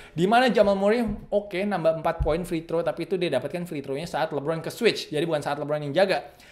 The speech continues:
Saat LeBron yang jaga, dia field goal-nya nol dari dua. Nah, dan dia mendapatkan satu field goal lagi. Jadi sebenarnya totalnya lima menit itu dia nol dari tiga, karena satu lagi yang jaga, uh, Rajon Rondo. So, LeBron, tiga puluh lima tahun, took the challenge really well menurut gua menjaga pemain yang katanya mereka kalau nggak salah cuma beda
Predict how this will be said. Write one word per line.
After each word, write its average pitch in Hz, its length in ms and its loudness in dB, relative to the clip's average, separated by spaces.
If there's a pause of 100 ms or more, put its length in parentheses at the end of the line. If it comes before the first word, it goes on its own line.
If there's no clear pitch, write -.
(100)
Saat 254 240 4
LeBron 240 180 4
yang 220 140 2
jaga, 226 340 4
dia 190 140 2
field 202 240 2
goal-nya 180 440 -2
nol 214 360 0
dari 180 180 2
dua. 185 460 0
Nah, 104 320 -12
dan 139 160 -6
dia 226 100 4
mendapatkan 214 300 2
satu 208 340 0
field 208 160 4
goal 190 160 6
lagi. 262 320 6 (240)
Jadi 202 160 6
sebenarnya 220 340 -2
totalnya 196 240 6
lima 202 220 4
menit 175 180 -2
itu 180 140 -2
dia 214 100 2
nol 180 300 0
dari 143 180 -2
tiga, 147 300 -4
karena 156 160 -4
satu 143 160 -4
lagi 139 180 0
yang 143 80 -4
jaga, 139 380 0 (100)
uh, 127 240 -2
Rajon 135 380 -4
Rondo. 147 400 -2
So, 233 320 0 (560)
LeBron, 254 420 8 (300)
tiga 226 260 4
puluh 226 220 2
lima 214 160 0
tahun, 233 400 4
took 220 160 2
the 240 160 0
challenge 220 480 4
really 208 320 4
well 202 240 6
menurut 196 180 0
gua 185 160 4
menjaga 175 380 0
pemain 165 320 -4
yang 156 240 -4
katanya 151 400 -2
mereka 185 80 2
kalau 156 160 -4
nggak 180 80 0
salah 180 80 -8
cuma 147 80 -2
beda 135 200 -2